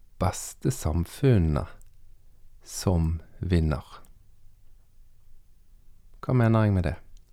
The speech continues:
Ja, det er ikke alltid sånn at de som har en utviklet moral og etikk blir de folkene som overlever. I historien er det ofte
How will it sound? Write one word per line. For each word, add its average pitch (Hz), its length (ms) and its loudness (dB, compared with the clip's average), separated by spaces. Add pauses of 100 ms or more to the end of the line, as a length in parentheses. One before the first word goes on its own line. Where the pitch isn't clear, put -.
(960)
Ja, - 80 4
det 139 120 8
er - 20 4
ikke 165 160 4
alltid 147 200 0
sånn 196 200 6
at - 140 -4 (240)
de 170 120 -2
som 98 300 2
har 135 300 2 (920)
en 104 160 6
utviklet 127 880 0
moral 90 720 4
og 80 240 0
etikk - 720 -6 (500)
blir 98 540 2 (240)
de 95 320 0 (920)
folkene 92 480 2
som 78 220 0
overlever. 82 540 4 (2000)
I 101 80 2
historien 104 500 4
er 80 120 4
det 76 100 4
ofte - 320 -4